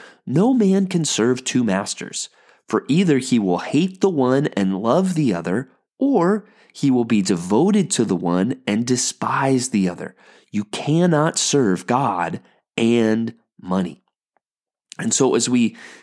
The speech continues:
consider that, w-, we really should lift our own hearts up in prayer to God and say, "God, what am I living for? Am I living for you,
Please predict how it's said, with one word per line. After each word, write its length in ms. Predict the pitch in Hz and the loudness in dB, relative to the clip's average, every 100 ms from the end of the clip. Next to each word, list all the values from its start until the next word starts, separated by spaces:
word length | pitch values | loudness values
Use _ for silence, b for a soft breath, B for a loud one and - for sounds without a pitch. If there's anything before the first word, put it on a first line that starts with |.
| B | B
consider 540 | 147 131 - 220 262 | -2 0 0 2 2
that, 340 | 95 90 95 - B B 117 | 0 0 -2 -4 B B -4
w-, 140 | 131 | 0
we 120 | 127 | 0
really 640 | 107 147 247 240 135 - - | 2 2 2 2 0 -6 -10
should 200 | - 147 | -4 -2
lift 300 | 123 160 - | 0 0 2
our 180 | 131 123 | 2 4
own 180 | 135 156 | 2 2
hearts 340 | - 127 - | 0 0 0
up 120 | 127 | 0
in 140 | 110 95 | -2 -4
prayer 360 | - 107 101 - - | 0 2 2 0 -4
to 100 | 92 | -4
God 380 | 87 76 67 - B B B | -4 -8 -10 -18 B B B
and 140 | 92 | -4
say, 100 | 117 | -2
"God, 320 | 113 113 117 - | 2 2 2 -2
what 360 | 104 139 175 | 0 0 2
am 120 | 127 139 | 0 2
I 100 | 131 | 2
living 380 | 113 107 110 | 2 2 0
for? 220 | 92 82 - | -2 -4 -4
Am 80 | 98 | -4
I 80 | |
living 420 | 90 117 160 202 185 | -2 0 2 2 0
for 220 | 185 185 | 0 0
you, 460 | 156 139 143 147 | 2 2 2 2